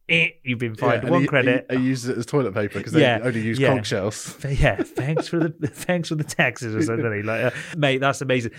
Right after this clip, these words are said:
Speaker 1: That is a great game. I really, really enjoyed that. And,
Speaker 2: Rules
Speaker 1: um,
Speaker 2: is rules, mate.
Speaker 1: um,
Speaker 2: Rules is rules.
Speaker 1: rules is rules. And like I say,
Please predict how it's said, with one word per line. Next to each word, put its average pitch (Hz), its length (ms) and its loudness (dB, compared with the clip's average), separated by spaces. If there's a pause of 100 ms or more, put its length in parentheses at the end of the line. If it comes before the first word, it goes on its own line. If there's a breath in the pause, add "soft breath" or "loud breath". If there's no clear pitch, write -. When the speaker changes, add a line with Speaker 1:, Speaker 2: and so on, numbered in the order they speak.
(120)
Speaker 1:
That 226 200 4
is 165 60 4
a 151 40 0
great 151 320 4
game. 127 260 4
I 123 60 2
really, 139 260 0
really 131 140 0
enjoyed 123 320 -2
that. 104 240 -4
And, 127 140 -2
Speaker 2:
Rules 156 200 4
Speaker 1:
um, 156 60 2
Speaker 2:
is 143 100 0
rules, 156 200 2
mate. 135 200 0
Speaker 1:
um, 123 120 2
Speaker 2:
Rules 131 160 0
is 135 120 -2
rules. 110 200 0
Speaker 1:
rules 160 280 0
is 139 140 -4
rules. 131 360 0
And 127 80 -4
like 135 100 0
I 131 40 -4
say, 127 280 2